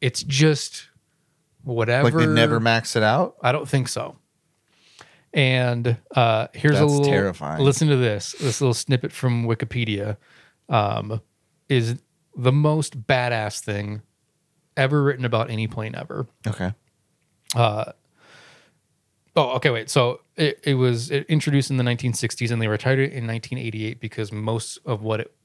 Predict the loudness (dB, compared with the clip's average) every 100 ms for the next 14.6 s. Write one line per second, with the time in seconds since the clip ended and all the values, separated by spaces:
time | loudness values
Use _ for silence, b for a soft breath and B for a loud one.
0 | _ -14 -12 -14 _ -6 -6 -8 -10 -8
1 | -4 -4 -4 -4 -2 -4 -6 -10 -10 -12
2 | -8 -8 -8 -10 -8 -8 -6 -4 -4 -6
3 | -8 -8 -6 -6 -8 -8 -8 -8 -6 -4
4 | -4 -6 -8 -10 -10 -6 -6 -6 -10 -10
5 | -10 -8 -8 -6 -4 -4 -4 B B B
6 | B B B B B B B _ 0 0
7 | 0 -8 -12 _ 4 4 4 0 -2 -8
8 | _ 0 2 2 0 2 2 2 0 0
9 | 2 4 2 2 -2 -2 2 4 2 -2
10 | 2 2 2 2 2 0 -4 -6 -8 -6
11 | -2 -2 0 -2 -2 -2 0 2 0 2
12 | 0 -2 -4 0 0 0 -2 -4 -4 -2
13 | -2 -2 -2 0 0 0 0 0 -2 -4
14 | -10 -12 -10 -10 -12